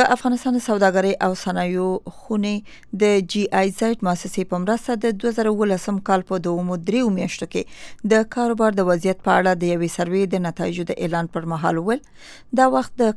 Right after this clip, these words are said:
کاروبار په وضعیت کې د تیر عیسوي کال د همدې مودې په پرتله کوم بدلون نه دی راغلی. دا چې دلیل یې څه دی؟ د لیمې نیازۍ په رپورټ کې به یې واورو.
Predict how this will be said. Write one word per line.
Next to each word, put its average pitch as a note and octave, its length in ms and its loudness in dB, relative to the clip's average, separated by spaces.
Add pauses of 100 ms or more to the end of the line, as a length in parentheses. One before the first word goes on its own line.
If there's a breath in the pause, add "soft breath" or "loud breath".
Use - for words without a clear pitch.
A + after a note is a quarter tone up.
کاروبار F3+ 420 2
په F3+ 100 2
وضعیت G3 300 0
کې A3+ 180 0
د G3 140 -4
تیر G#3 240 -2
عیسوي F#3 280 -4 (100)
کال G#3 180 2
د - 460 0
همدې A3 280 2 (100)
مودې F3 260 0
په E3 120 -2
پرتله D#3+ 380 -4
کوم F3 180 -2
بدلون F#3+ 320 -2 (240)
نه A3 140 2
دی - 120 -4
راغلی. - 280 -12 (540)
دا F3+ 60 0
چې F3 140 -4 (100)
دلیل F#3 240 0
یې B3+ 100 -4
څه C4+ 120 -4
دی؟ D4 60 -4 (460)
د F3+ 100 -2 (200)
لیمې G3 320 0
نیازۍ F3+ 300 -2 (180)
په F#3+ 140 -2
رپورټ F3+ 260 -8
کې E3 140 -10
به F3+ 100 -4
یې F3+ 80 -10
واورو. B2+ 300 -8